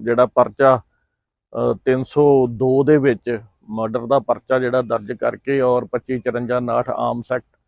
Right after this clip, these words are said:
ਉਹਦੇ 'ਚ ਪਰਚਾ ਦਰਜ ਕਰਕੇ ਉਹਦੀ ਸੈਪਰੇਟ ਜਿਹੜੀ ਹੈਗੀ ਇਨਵੈਸਟੀਗੇਸ਼ਨ ਕੀਤੀ ਜਾਊਗੀ।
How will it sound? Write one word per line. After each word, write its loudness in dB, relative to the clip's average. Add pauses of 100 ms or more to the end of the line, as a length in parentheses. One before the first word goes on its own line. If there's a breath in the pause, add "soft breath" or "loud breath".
(360)
ਉਹਦੇ 2
'ਚ -2
ਪਰਚਾ 0
ਦਰਜ -2
ਕਰਕੇ -4
ਉਹਦੀ 0
ਸੈਪਰੇਟ -2
ਜਿਹੜੀ -2
ਹੈਗੀ -4
ਇਨਵੈਸਟੀਗੇਸ਼ਨ -6
ਕੀਤੀ -10
ਜਾਊਗੀ। 0